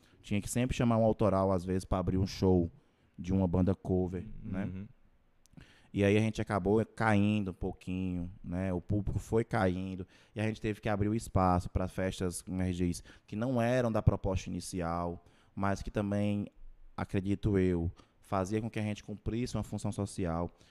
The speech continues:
Speaker 1: Eu tô falando das festas L G B Ts.
Speaker 2: Sim.
Speaker 1: Inicialmente não existia no Casarão, mas a gente abriu, né, e fez. Eu acredito que aqui tem até uma pessoa que também teve que fazer a mesma coisa que a Juliana no Esta-, no Estação da Sé,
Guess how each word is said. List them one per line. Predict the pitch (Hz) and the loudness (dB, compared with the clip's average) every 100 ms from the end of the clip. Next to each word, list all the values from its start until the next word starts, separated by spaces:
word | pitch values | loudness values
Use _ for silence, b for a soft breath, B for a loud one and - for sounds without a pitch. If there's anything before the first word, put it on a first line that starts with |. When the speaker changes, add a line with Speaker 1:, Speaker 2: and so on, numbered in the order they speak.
| b | b
Speaker 1:
Eu | - | -4
tô | 95 | -2
falando | 92 101 98 | 0 0 2
das | 101 - | 0 -2
festas | 101 98 | -2 2
L | 98 95 | 2 4
G | 95 | 0
B | 92 | 0
Ts. | 92 87 85 90 - b b b | 0 0 0 0 -6 b b b
Speaker 2:
Sim. | 90 | -10
Speaker 1:
Inicialmente | 92 98 101 98 101 - | -6 -4 -2 0 -2 -2
não | 104 110 | 0 2
existia | 110 110 - 104 101 | 4 2 2 4 4
no | 98 | 4
Casarão, | 95 92 90 95 | 4 6 6 4
mas | 98 95 | 2 0
a | |
gente | 95 95 | -2 -2
abriu, | 98 92 87 92 101 107 b b b | -2 2 4 6 6 4 b b b
né, | - 92 98 | -4 0 2
e | 113 | 0
fez. | - 104 101 104 104 - - B B B | 0 4 6 6 4 -2 -12 B B B
Eu | - 98 | 6 6
acredito | 110 104 104 | 6 2 0
que | - 107 107 107 101 98 - | 2 4 6 6 4 2 0
aqui | 95 101 | -4 -2
tem | 110 104 | -2 -2
até | 92 | 0
uma | 113 | 0
pessoa | 127 120 - 101 | 0 -2 0 -2
que | 98 95 92 | -2 -4 -4
também | - 92 92 | -4 -4 -4
teve | 95 87 | -4 -6
que | - | -4
fazer | 90 87 | 0 0
a | |
mesma | 87 98 117 | 0 0 0
coisa | - 107 | -2 -4
que | 110 | -2
a | 98 | -2
Juliana | 98 98 92 92 | 0 0 0 0
no | 101 | -4
Esta-, | 98 101 | -8 -8
no | 92 | -6
Estação | 87 92 90 | -6 -6 -2
da | 85 | -2
Sé, | - 90 98 | 2 2 2